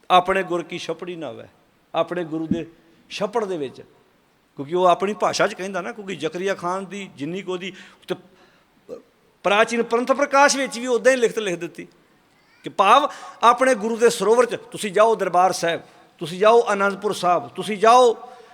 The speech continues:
ਫਤਿਹਗੜ੍ਹ ਸਾਹਿਬ, ਤੁਸੀਂ ਜਾਓ ਦਮਦਮਾ ਸਾਹਿਬ, ਤੁਹਾਨੂੰ ਕੌਣ ਰੋਕਦਾ ਗੁਰੂ ਕੇ ਪਿਆਰਿਓ? ਪਰ ਅੱਜ ਸਿੱਖ ਦਾ ਇੰਨਾ ਧਿਆਨ ਆਪਣੇ ਇਤਿਹਾਸਕ ਸਥਾਨਾਂ ਵਾਲੇ ਬੰਨੇ ਨਹੀਂ, ਜਿੰਨਾ ਡੇਰਿਆਂ ਦੀਆਂ ਪਰਿਕਰਮਾ ਕਰਨ ਵਾਲੇ ਬੰਨੇ।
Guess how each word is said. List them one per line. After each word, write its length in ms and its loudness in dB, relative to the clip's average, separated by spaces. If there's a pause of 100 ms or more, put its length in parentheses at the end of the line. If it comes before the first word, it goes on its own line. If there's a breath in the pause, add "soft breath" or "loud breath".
(100)
ਫਤਿਹਗੜ੍ਹ 540 4
ਸਾਹਿਬ, 380 6
ਤੁਸੀਂ 340 -6
ਜਾਓ 240 6
ਦਮਦਮਾ 440 2
ਸਾਹਿਬ, 220 4
ਤੁਹਾਨੂੰ 440 -4
ਕੌਣ 260 -4
ਰੋਕਦਾ 280 -4
ਗੁਰੂ 200 -10
ਕੇ 100 -14
ਪਿਆਰਿਓ? 320 -14 (1400)
ਪਰ 200 6
ਅੱਜ 120 4
ਸਿੱਖ 340 4
ਦਾ 300 4 (880 loud breath)
ਇੰਨਾ 380 8
ਧਿਆਨ 380 4
ਆਪਣੇ 340 4
ਇਤਿਹਾਸਕ 680 2
ਸਥਾਨਾਂ 360 2
ਵਾਲੇ 220 4
ਬੰਨੇ 260 -4
ਨਹੀਂ, 260 -8 (1500)
ਜਿੰਨਾ 380 0
ਡੇਰਿਆਂ 380 -4
ਦੀਆਂ 220 -8
ਪਰਿਕਰਮਾ 520 -8
ਕਰਨ 220 -10
ਵਾਲੇ 220 -10
ਬੰਨੇ। 320 -20